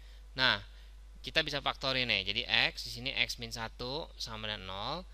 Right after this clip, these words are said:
Jadi kita dapat nih, X-nya sama dengan nol, dan satunya lagi X-nya sama dengan satu. Ya. Nah, jadi kalau ditanya selisih antara akar-akar yang lain, jadi kita udah dapat nih,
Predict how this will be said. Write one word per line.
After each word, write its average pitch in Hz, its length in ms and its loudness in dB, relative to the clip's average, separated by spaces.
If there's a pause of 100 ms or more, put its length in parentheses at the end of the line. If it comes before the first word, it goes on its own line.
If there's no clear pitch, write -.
(360)
Jadi 135 160 2
kita 165 240 2
dapat 147 240 2
nih, 131 240 6 (160)
X-nya 147 240 0
sama 123 320 0
dengan 107 240 0 (160)
nol, 131 400 -4 (720)
dan 113 240 2
satunya 110 400 -6
lagi 104 240 -2
X-nya 113 320 -4
sama 135 160 -6
dengan 131 160 -8
satu. 123 200 -6 (760)
Ya. 123 240 4 (560)
Nah, 131 240 8
jadi 147 320 8 (240)
kalau 147 240 10
ditanya 143 480 10
selisih 185 400 2
antara 139 480 6
akar-akar 127 400 4
yang 131 120 4
lain, 123 340 10 (180)
jadi 123 160 0
kita 165 160 0
udah 139 160 4
dapat 123 240 6
nih, 117 160 6